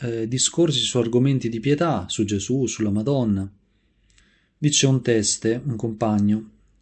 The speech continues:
"Passavo spesso le ricreazioni con lui. Il suo più grande diletto era di parlare di Dio e della Madonna, e ne parlava in modo così edificante che non ci si poteva staccare da lui senza sentirsi animati da zelo e da fervore.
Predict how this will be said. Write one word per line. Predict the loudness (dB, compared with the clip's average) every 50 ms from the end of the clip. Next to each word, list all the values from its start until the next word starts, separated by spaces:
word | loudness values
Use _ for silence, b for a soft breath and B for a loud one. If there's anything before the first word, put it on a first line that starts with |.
| _ _ _
"Passavo | -2 0 0 2 2 0 0 2 0 0
spesso | 0 -2 -2 -2 -2 0 0 0 0 2
le | 2 2
ricreazioni | 2 2 2 0 -2 -2 -2 -2 -2 -2 -2 -2
con | -2 0 0
lui. | 2 2 2 0 -2 -2 -4 -10 _ _ _ _ _ _ _ _ _
Il | 0 2
suo | 2 2 2 0
più | 2 2 2
grande | 4 4 4 4 6 6 4 4
diletto | 4 4 2 2 2 0 -2 -4 -4 -2
era | -2 -2 -2
di | -2 -4
parlare | -4 -4 -2 0 0 2 2 0 0
di | 0 0 0
Dio | 0 0 2 2 2
e | 2
della | 2 2 2 2
Madonna, | 2 2 2 2 0 0 0 0 0 0 -2 -2
e | 0 0
ne | 0 2
parlava | 0 0 -2 0 0 0 0 0
in | 0 0
modo | 0 -2 -2 -2
così | -2 -2 -2 -2
edificante | -2 -2 -4 -6 -6 -4 -2 0 0 0 0 0 -2 -4 -6 b b b b b b b b b b b
che | 0 0 2
non | 2 4 2 2 2 2 0
ci | 0 -2
si | -4 -4 -4 -4
poteva | -2 -4 0 0 0 0 2 0
staccare | -2 -4 -6 -8 -8 -6 -4 -2 -2 0 0
da | 0 0 0
lui | 0 0 0 0
senza | 0 0 2 2 2 2 0 -2
sentirsi | -2 -2 -4 -2 0 0 0 0 0 -2 -2
animati | -2 -2 -2 -2 0 0 0 -2 -2 -2
da | 0 0 -2 -2 -4
zelo | -2 -2 0 0 0 0
e | -2
da | -2 -4
fervore. | -4 -4 -4 -2 -2 -2 -4 -4 -4 -4 -6 -8